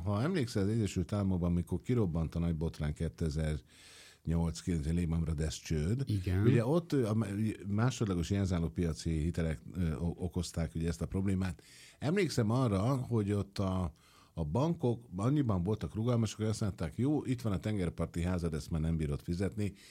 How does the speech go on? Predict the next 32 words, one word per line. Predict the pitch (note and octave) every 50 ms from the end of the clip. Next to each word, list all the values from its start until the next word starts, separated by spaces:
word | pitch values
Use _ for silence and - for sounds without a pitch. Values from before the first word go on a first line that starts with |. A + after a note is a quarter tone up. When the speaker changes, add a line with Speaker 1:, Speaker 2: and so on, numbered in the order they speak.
| - - - - -
Speaker 1:
akkor | - F#2 E2+ - G2 F2+
menjél | G#2+ A#2+ B2+ A#2+ F#2+
a | E2+
tengerparton, | E2+ G2+ G2 G2 F#2 F2 - - E2+ E2+ - - E2 F2+
itt | F2+ - -
öt | E2+ F#2+ -
kilométerre | - - F2+ E2 D#2 D#2+ D#2 - - D2+ D2+ D2
beljebb, | C#2+ D#2+ F2 F#2 F2+ F2 E2+ C#2
ott | E2+ F#2 E2+ -
van | - F2+
egy | E2 D#2 D#2
olcsóbb. | D#2+ D#2+ D#2 D2+ - - D#2 D2+ C#2+
Ha | - G2+ G2+ A2
az | B2+ C3
se, | A#2+ - - B2+ G#2+
akkor | F#2+ F2 - - F#2+
nem | F#2 F#2+ F#2+ F2
tudom, | - G2 E2+ E2+ E2
egy | E2 E2 D#2+ B1 - - - - - - - - -
még | F2+ F#2+ G2+ G2 - - -
távolabbi, | - F#2+ F#2+ G2 F2+ F#2+ F#2 F#2 E2+ D#2 E2+ E2 D#2+ D#2+ D#2
nem | D#2+ E2+ F2 F2
tudom, | - F2+ E2 D#2+ D2
kisebb | - - E2+ E2 - - F2 E2 D#2 D2 C#2+ - - - - - - - - -
ház.” | - F#2+ F#2+ F#2+ G2+ - - -
Magyarországon, | G2 A2 C3+ E3+ F3+ D3 A#2 - F2+ - - G2+ F2 E2+ E2 C#2+ E2+ F2 F2
hogyha | E2+ E2+ E2 - - G2+ F2 E2
valaki | F#2+ A#2+ B2 G2 F#2 - - - F2 E2
bedől | D2+ D#2 F2+ F2 D#2+ E2 D2+ D#2 D#2
egy | D2+ D#2+ D#2
ilyennel, | D#2 D#2 D#2 D2+ D2+ D2 C#2 C#2 D2+ D#2 F#2 G#2 - - - - - - - - - -
akkor, | - - - - - A2+ G#2+ G#2 -